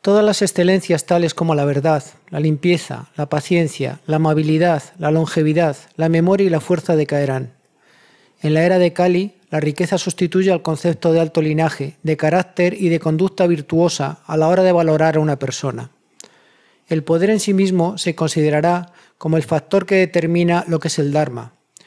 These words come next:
es decir, el orden natural de las cosas, y de lo que es justo. Los negocios se convertirán en fraudes. Si una persona es demasiado pobre para permitirse un juicio, sus razones se consideran débiles a los ojos de la ley.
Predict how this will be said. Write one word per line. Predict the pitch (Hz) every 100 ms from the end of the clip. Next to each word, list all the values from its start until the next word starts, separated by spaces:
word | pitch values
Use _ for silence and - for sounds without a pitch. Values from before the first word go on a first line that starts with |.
| - _ -
es | 156
decir, | 151 143 180 156 165
el | 156
orden | 165 160 160
natural | 156 151 156
de | 147
las | 131 -
cosas, | 131 - - - - _ _ - - _
y | 170
de | 170
lo | 160
que | 170
es | 170
justo. | - 131 - - 127 _ _ _ _ - _ -
Los | 160
negocios | 170 165 190 196
se | 180
convertirán | 175 175 165 165 165 170
en | 151
fraudes. | 175 170 143 120 - - _ _ _ _ _
Si | - 175
una | 185
persona | - 165 - 170
es | 160
demasiado | 156 147 - 170 165
pobre | 175 175 156 135
para | 135 139
permitirse | 147 143 147 139 175 -
un | 165
juicio, | - 185 - 143 147 _ - -
sus | - 175
razones | 170 170 196 202
se | - 170
consideran | 180 - 160 175 175 156
débiles | 170 160 160 160 -
a | 160
los | 156 170
ojos | 170 156
de | 156
la | 147
ley. | 151 139 135